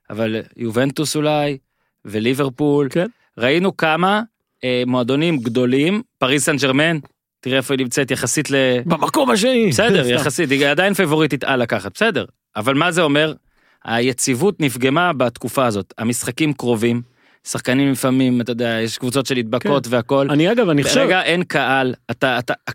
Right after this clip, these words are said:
Speaker 1: כלום לא רגיל. אתה מבין, אתה, אתה, הדבר שזה מוכיח פה, זה שאין יציבות.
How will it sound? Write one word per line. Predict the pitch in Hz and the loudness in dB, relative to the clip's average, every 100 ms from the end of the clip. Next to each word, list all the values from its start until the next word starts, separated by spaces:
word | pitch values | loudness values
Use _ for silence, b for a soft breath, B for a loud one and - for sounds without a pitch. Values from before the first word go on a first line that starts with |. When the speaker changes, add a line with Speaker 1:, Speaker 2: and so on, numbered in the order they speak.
| - - | -14 -12
Speaker 1:
כלום | - 175 202 214 | -2 2 2 2
לא | 190 | 2
רגיל. | 160 127 180 143 120 b b b 120 | 0 0 0 0 -4 b b b -4
אתה | 147 | 0
מבין, | 143 185 | 0 0
אתה, | 165 - - | 0 -2 0
אתה, | 156 151 | 0 0
הדבר | - 135 139 180 202 - | 0 0 2 2 2 0
שזה | 156 139 | -2 0
מוכיח | 131 - 190 185 | -2 0 0 0
פה, | 208 214 - - | -2 -2 -4 -6
זה | 131 | -2
שאין | - 165 180 | 0 2 0
יציבות. | - 143 127 110 | -2 -2 -4 -6